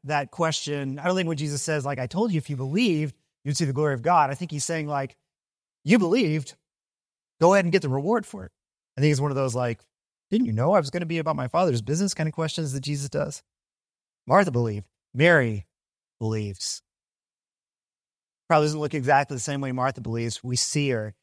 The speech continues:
in chapter twelve, anoint Jesus' feet, wipe them with her hair. And what about the crowd? Some of them believe. Sit with that for a second.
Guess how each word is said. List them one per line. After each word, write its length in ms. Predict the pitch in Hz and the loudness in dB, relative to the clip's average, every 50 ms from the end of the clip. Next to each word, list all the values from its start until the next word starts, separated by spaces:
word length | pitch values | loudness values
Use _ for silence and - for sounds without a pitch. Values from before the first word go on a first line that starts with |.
| _ _ - | _ _ -6
in 120 | 120 123 110 | -2 -2 0
chapter 420 | - 151 127 123 127 - 123 117 | 2 2 2 2 2 0 -4 -6
twelve, 600 | - - - 123 117 110 107 104 101 95 - - - _ _ _ _ _ _ _ _ _ | -6 -4 -4 -2 0 0 -2 -4 -6 -8 -12 -16 -20 _ _ _ _ _ _ _ _ _
anoint 480 | - 113 123 123 139 143 147 151 147 143 | 2 4 4 6 6 6 4 4 2 0
Jesus' 500 | - 127 127 113 110 104 - 107 95 - | -2 -4 -4 -4 -4 -6 -6 -6 -6 -6
feet, 320 | - - 117 104 95 101 - _ _ _ _ _ _ _ _ _ _ _ _ | -6 -4 -2 -2 -4 -4 -10 _ _ _ _ _ _ _ _ _ _ _ _
wipe 360 | - 101 117 127 131 123 - | 0 2 4 4 4 2 -2
them 340 | - 131 127 120 117 113 107 - _ _ _ _ _ _ _ _ _ _ _ _ _ - | -4 -4 -2 -2 -2 -4 -6 -10 _ _ _ _ _ _ _ _ _ _ _ _ _ 0
with 100 | 110 104 | 2 2
her 140 | 117 110 | 2 2
hair. 320 | 101 101 98 98 95 - - _ _ _ _ _ _ _ _ _ _ _ _ _ _ _ _ _ _ _ _ _ _ _ _ _ _ _ _ _ _ _ _ _ _ _ _ _ _ _ _ _ _ _ _ _ _ _ _ _ _ _ _ _ _ _ _ _ _ _ _ _ _ _ _ _ _ - | 2 0 -4 -6 -8 -10 -14 _ _ _ _ _ _ _ _ _ _ _ _ _ _ _ _ _ _ _ _ _ _ _ _ _ _ _ _ _ _ _ _ _ _ _ _ _ _ _ _ _ _ _ _ _ _ _ _ _ _ _ _ _ _ _ _ _ _ _ _ _ _ _ _ _ _ 2
And 100 | 135 147 | 4 6
what 100 | 170 160 | 6 6
about 160 | 160 156 - | 6 2 0
the 80 | - | -2
crowd? 420 | - - - 170 160 120 101 92 90 _ _ _ _ _ _ _ _ _ _ _ _ _ _ _ _ _ _ _ _ _ _ _ _ _ _ _ _ _ _ - | -8 -4 0 0 0 0 0 -4 -10 _ _ _ _ _ _ _ _ _ _ _ _ _ _ _ _ _ _ _ _ _ _ _ _ _ _ _ _ _ _ -6
Some 240 | - - 156 175 202 | 0 4 4 6 6
of 80 | 180 | 6
them 120 | 139 127 120 | 4 4 2
believe. 440 | 107 104 98 98 95 101 117 - _ _ _ _ _ _ _ _ _ _ _ _ _ _ _ _ _ _ _ _ _ _ _ _ - | 2 0 -2 -2 -4 -4 -6 -8 _ _ _ _ _ _ _ _ _ _ _ _ _ _ _ _ _ _ _ _ _ _ _ _ -6
Sit 100 | - 101 | -4 -2
with 100 | - - | 0 2
that 140 | 127 107 - | 2 2 2
for 100 | - 113 | 0 -2
a 40 | 104 | 0
second. 360 | - 120 107 - 95 90 | 0 -2 -2 -4 -6 -8